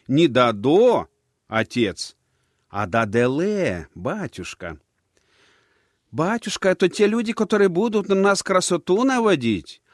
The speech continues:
Ай, моя Черген!» «А,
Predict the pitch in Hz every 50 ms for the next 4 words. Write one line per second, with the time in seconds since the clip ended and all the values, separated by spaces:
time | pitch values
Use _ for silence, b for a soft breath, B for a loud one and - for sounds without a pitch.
0 | b b b - - 302 285 196 143 127 120 120 120 120 117 110 - - 127 117
1 | 113 110 120 117 110 101 95 87 80 _ _ _ _ _ _ _ _ _ _ _
2 | _ _ _ _ _ _ 349 294 208 107